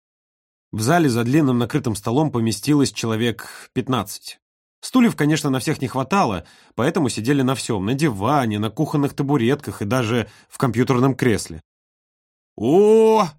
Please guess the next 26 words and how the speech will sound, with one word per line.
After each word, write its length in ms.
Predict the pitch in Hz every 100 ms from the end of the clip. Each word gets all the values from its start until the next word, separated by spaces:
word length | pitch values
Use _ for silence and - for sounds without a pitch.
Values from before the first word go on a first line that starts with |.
| _
Володя, 760 | 110 127 147 190 196 202 196 170 - _
привет!» 600 | 98 98 123 156 175 175 - - _ _ _ _ _ _ _ -
махнул 340 | 113 113 143
ему 200 | 123 120
с 80 | 110
противоположного 880 | - 117 131 117 131 135 117 107 104
края 260 | 117 113
стола 340 | 98 - 113 123
Женя, 480 | 107 120 90 78 - _
отец 320 | 104 98 113
семейства. 680 | - 120 110 90 - - - _ _ _ _ _
Приподнялся, 520 | - 170 165 220 220
собираясь 440 | 123 107 120 123 123
выйти, 320 | 180 220 123
но 160 | 110 117
оказался 440 | 123 123 156 117
зажат 320 | 110 113 143
с 60 | 123
одной 200 | 113 131
стороны 360 | - 117 120
стеной, 440 | 117 - 123 190 123
а 60 |
с 40 | 101
другой — 320 | 113 117 151
своей 280 | 117 120 120
тёщей. 520 | 117 107 92 - -